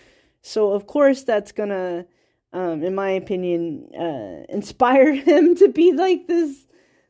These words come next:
this bat dude who goes around stopping crime. So I think, um, ma-, it totally makes sense. Batman's origin story totally makes sense. Or s-, or Spider-Man's origin story makes sense. His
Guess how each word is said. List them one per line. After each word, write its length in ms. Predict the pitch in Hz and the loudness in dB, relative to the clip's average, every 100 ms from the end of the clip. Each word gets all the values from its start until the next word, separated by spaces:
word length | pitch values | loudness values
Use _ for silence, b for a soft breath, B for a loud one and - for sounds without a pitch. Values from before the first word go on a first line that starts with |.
| - | -8
this 160 | 240 | -8
bat 480 | - - 226 226 - | -6 -2 0 0 -2
dude 420 | 208 202 190 190 | -6 -4 -2 -4
who 120 | 185 196 | -6 -2
goes 280 | 202 196 | 2 2
around 420 | 190 185 175 170 175 | 0 -6 -6 -8 -10
stopping 440 | - 165 170 175 | -10 -10 -10 -14
crime. 540 | - 320 294 175 147 | -10 -8 -6 -6 -8
So 500 | 196 - 247 226 226 _ b b b b b - | -12 -2 0 0 -2 _ b b b b b -4
I 140 | 247 262 | -2 0
think, 440 | 285 320 302 294 | 0 0 0 -2
um, 560 | 294 262 247 233 226 214 | -2 0 0 -2 -6 -6
ma-, 60 | |
it 280 | 233 196 220 | -6 -2 -4
totally 260 | - 208 214 | -2 -2 -2
makes 200 | 240 - | -4 -4
sense. 380 | 302 202 196 | -6 -4 -10
Batman's 500 | - 180 185 208 202 | -8 -6 -4 -4 -4
origin 400 | 196 196 196 196 | 0 0 0 -4
story 460 | 185 - 190 185 180 | -8 -8 -4 -2 -4
totally 280 | - 202 190 | -4 -4 -2
makes 200 | 180 - | -6 -10
sense. 300 | 175 147 - | -12 -12 0
Or 160 | 226 | 2
s-, 140 | 262 254 - | 2 0 -8
or 380 | 208 214 208 190 | -2 2 2 -2
Spider-Man's 760 | - - 190 196 202 202 196 | -8 -6 -4 -4 -6 -8 -8
origin 400 | 160 196 185 190 185 | -6 -4 -4 -6 -10
story 360 | - 196 190 | -8 -4 -4
makes 300 | 190 185 180 | -4 -8 -10
sense. 400 | - 180 175 180 | -8 -4 -4 -6
His 160 | 175 | -10